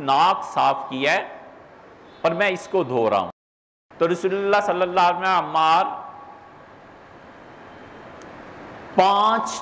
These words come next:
चीज़ें हैं, अगर कपड़े पे लग जाएं तो धो लो, पेशाब, पाखाना, मनी,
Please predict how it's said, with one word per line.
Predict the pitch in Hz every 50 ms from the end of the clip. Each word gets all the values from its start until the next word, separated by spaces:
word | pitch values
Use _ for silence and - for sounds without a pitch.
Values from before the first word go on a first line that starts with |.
| - -
चीज़ें | 151 143 127 113 123 131 120
हैं, | 113 104 87 - - - - - - - - - - - - - - - - - - - - - - - - - - - - - - - - - - - - - - - - - - - - - -
अगर | - 180 220 208 -
कपड़े | - - - 208 196 220 214
पे | 185 185
लग | 170 170 180 180 180
जाएं | - 190 180 185 180
तो | 180 156
धो | 123 110 113 107 101
लो, | 90 85 87 - - - - - - -
पेशाब, | - 135 143 139 - - 139 139 139 143 147 - - - - - - - - - - - - - - - -
पाखाना, | 113 120 123 123 131 120 120 127 123 123 127 131 135 131 127 - - - - - - - - - - - - - - 110
मनी, | 107 113 113 120 131 135 131 131 127 - -